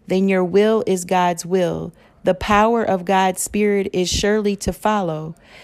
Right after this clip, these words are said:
If your will is not based on the word of God,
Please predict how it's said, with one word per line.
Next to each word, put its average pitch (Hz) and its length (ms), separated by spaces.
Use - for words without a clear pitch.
If 196 240
your 214 300
will 214 400
is 185 180
not 190 320
based 196 380
on 190 160
the 180 80
word 196 320
of 185 120
God, 170 420